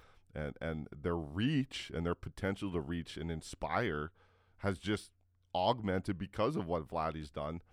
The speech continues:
He's paved the way for the youngest players to get this opportunity. And, and I mean, Jock Peterson isn't that old, and Pete Alonso's not that old, and it's a young player's sport now. You know, the veterans seem to be getting squeezed out a little bit because of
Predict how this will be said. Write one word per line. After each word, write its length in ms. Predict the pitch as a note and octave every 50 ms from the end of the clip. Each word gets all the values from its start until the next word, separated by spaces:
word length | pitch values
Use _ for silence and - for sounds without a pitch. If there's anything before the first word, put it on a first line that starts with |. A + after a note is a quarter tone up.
| _ _ - _
He's 140 | G2 F2+
paved 320 | - - A#2 A2 A2+ A#2 G2+
the 60 | G#2
way 220 | E2+ F2 F2 F2
for 180 | F2 - - F2
the 140 | D2+ D#2+ E2
youngest 480 | D#2 F2 F#2 F#2+ F#2+ F#2+ F#2 - -
players 420 | - - F2+ F2 F2 F2 E2 - - -
to 120 | - F2
get 220 | D#2 E2+ F2 -
this 160 | - G2 - -
opportunity. 800 | C#2 C#2+ - - D#2+ - - - D2 D2 D2 D2 D2 D#2+ E2 - - - - - - - - - - -
And, 180 | - G2 F#2 - -
and 200 | E2+ F2+ F2+ E2+
I 60 | D2+
mean, 180 | E2+ F2+ F2 D#2+
Jock 300 | D2+ G2+ G2+ A2 - -
Peterson 400 | - A2 G#2+ G2 - F#2+ F#2+ F2+
isn't 200 | E2 E2 E2+ E2+
that 180 | D#2+ D#2 D#2+
old, 340 | D2 C#2+ C#2 C#2+ D#2+ F#2+ - - _ _ _ _ - _ _ _ _ -
and 140 | - F#2 F#2
Pete 160 | - A#2 A#2
Alonso's 520 | G2 E2 E2 F#2 A2+ B2+ A#2 G2+ F2+ E2+ E2
not 220 | F2 D#2+ D#2+ -
that 220 | - D#2+ D#2 D2+
old, 380 | D2+ D2 D2 D2 D#2+ E2+ F2+ F#2 - _ _ _ _ _ _ _ -
and 100 | - F2 F2+
it's 120 | E2+ -
a 60 | F2+
young 260 | E2+ F2 F#2+ G#2+ A2+
player's 360 | A2+ - A2+ A2 A2 G#2+ G2+ -
sport 400 | - - - A2 A2+ A2 G2 E2
now. 400 | F2 E2 D#2 D#2+ E2+ G2 A#2+ - - _ _ _
You 80 | D#2+ E2
know, 100 | E2 E2
the 120 | D#2+ E2
veterans 500 | E2 - F#2 F#2+ F#2+ - - G2+ F#2 E2+
seem 200 | - - G2+ G2 E2+
to 60 | F2
be 220 | E2 F2 F2+ E2+ - - - - -
getting 220 | - G#2 G#2 F#2+ F2
squeezed 480 | - - - G#2 G#2+ G2+ G2+ F#2 D#2
out 160 | G2+ F#2 A2+
a 40 | A2 A2
little 260 | F#2+ F#2+ F2+ F2+ E2+
bit 260 | D2 F2+ F2+ F#2+ -
because 300 | - E2 - - F2 D#2+
of 180 | E2+ E2 D#2